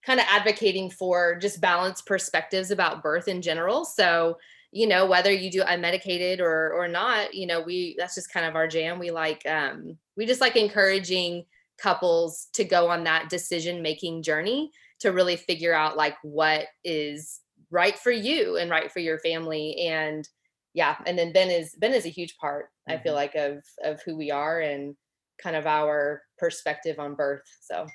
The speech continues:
Speaker 2: And as far as, uh, just personal stuff, so we have three kids, we have three
Speaker 1: Yes.
Speaker 2: girls, lots of fun, lots of drama.
Speaker 1: Lots of
Speaker 2: Uh,
Speaker 1: drama.
Speaker 2: <laughs> but lots of fun.
Speaker 1: <laughs>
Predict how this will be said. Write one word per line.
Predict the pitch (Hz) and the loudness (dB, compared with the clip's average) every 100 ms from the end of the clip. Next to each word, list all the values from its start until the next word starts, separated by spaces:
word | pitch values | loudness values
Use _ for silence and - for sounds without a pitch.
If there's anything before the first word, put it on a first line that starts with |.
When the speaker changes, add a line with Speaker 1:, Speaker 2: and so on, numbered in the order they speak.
| - - - - - | -14 -16 -16 -8 2
Speaker 2:
And | 170 165 | 4 4
as | 156 - | 2 6
far | 160 151 | 8 10
as, | 151 143 | 10 6
uh, | 151 143 135 131 123 _ _ _ - | 6 8 6 4 0 _ _ _ -12
just | - 160 | -8 0
personal | 147 - 156 | 0 0 -4
stuff, | - 147 151 | 2 6 6
so | - 156 143 | 4 4 6
we | 143 | 6
have | 139 135 - 156 | 4 2 -2 -4
three | 147 147 147 151 - _ - | -2 0 -2 -4 -10 _ -4
kids, | 139 135 143 | 0 0 2
we | |
have | 131 123 _ - | 0 0 _ -8
three | 143 139 147 | -2 0 0
Speaker 1:
Yes. | |
Speaker 2:
girls, | 139 139 131 135 156 - - _ _ _ _ - | 2 4 4 4 0 -8 -14 _ _ _ _ -10
lots | 127 131 139 - | 2 4 4 0
of | 160 | -8
fun, | - 151 139 147 156 160 _ _ _ _ 127 | 0 2 4 2 0 -4 _ _ _ _ -10
lots | 135 143 160 160 | -2 6 6 4
of | 180 156 | -4 -4
drama. | 170 180 170 175 190 196 - _ _ - | 2 6 8 8 6 6 0 _ _ 4
Speaker 1:
Lots | 156 170 151 175 | 8 8 8 4
of | |
Speaker 2:
Uh, | 185 | 0
Speaker 1:
drama. | 185 196 - 226 - 370 247 294 - | -2 -2 0 -2 2 2 2 -2 0
Speaker 2:
<laughs> | |
but | 254 180 165 160 | 6 8 8 8
lots | 170 330 320 | 6 6 2
of | 294 | 2
fun. | 170 170 | 2 0
Speaker 1:
<laughs> | 214 | -4